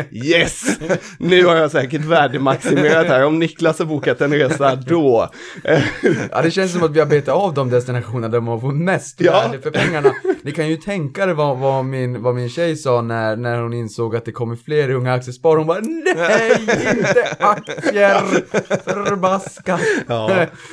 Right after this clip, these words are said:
Speaker 3: Och,
Speaker 2: Ja, men
Speaker 3: och du kanske kommer ihåg att det stökade lite grann när vi var där. Jag
Speaker 1: På
Speaker 3: satt,
Speaker 1: börsen.
Speaker 3: det stökade
Speaker 2: Ja.
Speaker 3: på börsen. Eh, det fanns väldigt, det var väldigt dåligt med wifi på Kap Verde,
Speaker 2: Mm.
Speaker 3: måste jag säga. Det kostar nittio kronor i minuten att ringa också. För jag ringde upp till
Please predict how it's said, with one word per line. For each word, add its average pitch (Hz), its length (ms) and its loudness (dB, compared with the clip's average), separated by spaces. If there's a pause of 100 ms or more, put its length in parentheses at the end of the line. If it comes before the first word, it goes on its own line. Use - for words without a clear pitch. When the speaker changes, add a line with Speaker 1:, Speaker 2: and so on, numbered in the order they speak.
(120)
Speaker 3:
Och, - 80 -2
Speaker 2:
Ja, 175 140 4
men 135 80 0
Speaker 3:
och 170 280 4
du 147 100 -4
kanske 160 220 -4
kommer 151 200 -2
ihåg 165 120 0
att 160 80 2
det 143 80 -8
stökade 160 460 0
lite 175 180 -8
grann 123 160 0
när 117 80 -6
vi 110 80 -6
var 110 120 -4
där. 110 240 0 (560)
Jag 156 180 0
Speaker 1:
På 135 60 0
Speaker 3:
satt, 147 100 2
Speaker 1:
börsen. 139 220 -6
Speaker 3:
det 147 100 -2
stökade 139 340 0
Speaker 2:
Ja. 135 160 4
Speaker 3:
på 131 80 -4
börsen. 127 400 -2
Eh, 135 180 -4
det 135 80 -10
fanns 139 260 -4
väldigt, 139 400 0
det 135 60 -6
var 139 140 -4
väldigt 147 320 -2
dåligt 123 240 -2
med 127 100 -6 (180)
wifi 147 260 -4
på - 80 -14
Kap 135 180 -4
Verde, 120 160 0
Speaker 2:
Mm. 120 120 -4
Speaker 3:
måste 117 140 -10
jag 123 60 -18
säga. 113 200 0
Det 120 60 -8
kostar 127 220 -8
nittio 135 280 -10
kronor 123 240 -8
i - 20 -6
minuten 110 420 -8
att 113 80 -6
ringa 131 280 -4
också. 104 260 -8
För 123 100 -2
jag 120 80 2
ringde 123 220 -2
upp 127 200 -2
till 117 160 -6